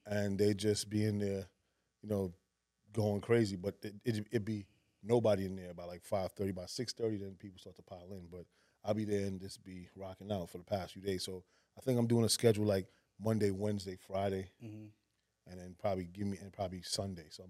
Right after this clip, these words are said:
Speaker 1: probably do Sunday, Monday, Wednesday, Friday.
Speaker 2: Yeah.
Speaker 1: And then, you know, and then change up the eating habits and all that good stuff.
Speaker 2: Yeah, I started with the eating, and, and I'm gonna see, like I said, um,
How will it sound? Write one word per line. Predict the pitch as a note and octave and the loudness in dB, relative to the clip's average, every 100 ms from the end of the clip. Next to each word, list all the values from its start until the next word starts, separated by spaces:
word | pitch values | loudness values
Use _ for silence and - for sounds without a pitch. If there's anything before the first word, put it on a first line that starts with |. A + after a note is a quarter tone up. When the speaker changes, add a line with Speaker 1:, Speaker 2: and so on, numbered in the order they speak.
| F2+ | -18
Speaker 1:
probably | G2 F#2+ | -18 -18
do | F#2 | -20
Sunday, | E2+ - G#2 G2+ | -18 -14 -12 -10
Monday, | G2 G2 F#2+ | -12 -12 -12
Wednesday, | F#2 F2+ F2 E2+ - | -14 -14 -18 -20 -18
Friday. | E2 D#2+ D2+ _ _ | -18 -18 -20 _ _
Speaker 2:
Yeah. | B2+ F#2 F#2+ | -20 -16 -8
Speaker 1:
And | G2+ | -8
then, | F#3 C#3+ | -8 -4
you | |
know, | A2 | -2
and | G2+ | 0
then | G2 F#2+ F2+ | 0 -2 -6
change | - G#2+ G2 | -6 -2 0
up | G2 | -2
the | - | -4
eating | G2+ F#2+ | -12 -12
habits | F#2 E2+ E2+ | -14 -16 -16
and | F2+ | -16
all | E2+ | -16
that | E2+ | -16
good | E2 E2+ | -16 -18
stuff. | - D#2+ - | -16 -20 -12
Speaker 2:
Yeah, | B2 G#2+ | -4 -4
I | |
started | A2+ D3+ D3+ C#3+ | -4 -8 -10 -12
with | C#3 | -14
the | - | -12
eating, | B2+ C3 | -6 -2
and, | A2+ G#2+ A2+ | -2 -4 -4
and | A2+ | -2
I'm | |
gonna | A2+ A2+ | -2 -4
see, | - B2+ G#2+ | -8 -12 -12
like | G2+ G2+ | -14 -14
I | |
said, | - G#2+ G2 - | -12 -10 -12 -14
um, | G2+ G2+ | -16 -16